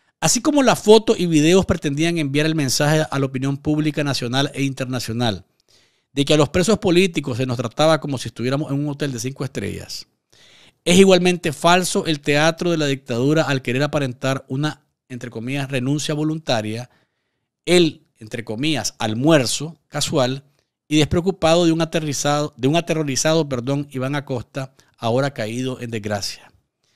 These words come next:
Lo que estamos presenciando es un caso claro de extorsión.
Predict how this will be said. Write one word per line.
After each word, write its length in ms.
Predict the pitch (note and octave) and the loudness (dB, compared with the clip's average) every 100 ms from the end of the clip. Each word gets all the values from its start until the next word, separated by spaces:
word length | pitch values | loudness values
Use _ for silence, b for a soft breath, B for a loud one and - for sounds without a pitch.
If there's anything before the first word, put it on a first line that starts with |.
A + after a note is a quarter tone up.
| _ _ _ _ _ _ | _ _ _ _ _ _
Lo 160 | C#3+ D3+ | 2 4
que 80 | |
estamos 340 | C#3 F#3 A3 G#3 | 4 4 6 4
presenciando 920 | G#3 F3 D#3 C3 A3+ A3 D3 G2+ F#2+ _ _ _ _ | 4 2 2 2 4 4 4 0 -8 _ _ _ _
es 120 | D#3+ | 4
un 140 | F#3+ F3 | 6 6
caso 400 | - E3+ F#3+ - | 0 0 -2 -2
claro 260 | D#3 E3+ | 0 0
de 100 | E3+ | 0
extorsión. 920 | D#3+ - - B2 A2 - D#3 G#2+ E2+ | -4 -6 -4 -4 -4 2 4 2 -4